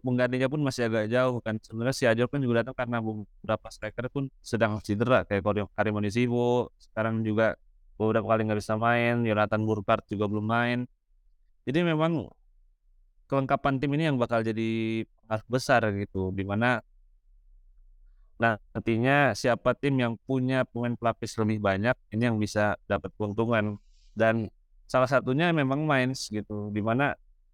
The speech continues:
Robin Zehner kan sebenarnya cedera ya, sejak winter pause. Sementara penggantinya Finn Dahmen kan kita tahu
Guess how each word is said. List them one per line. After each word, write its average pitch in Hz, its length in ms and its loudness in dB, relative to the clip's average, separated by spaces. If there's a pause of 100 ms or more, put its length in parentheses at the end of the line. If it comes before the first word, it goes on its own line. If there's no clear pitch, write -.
(180)
Robin 120 720 0
Zehner 120 320 0
kan 170 160 0
sebenarnya 170 320 -2
cedera 135 320 2
ya, 104 200 0
sejak 107 600 0 (320)
winter 113 320 -2
pause. 104 400 0
Sementara 107 480 0 (480)
penggantinya 123 480 0
Finn 135 160 0
Dahmen 120 480 -2
kan 170 160 -2
kita 131 240 0
tahu 147 220 2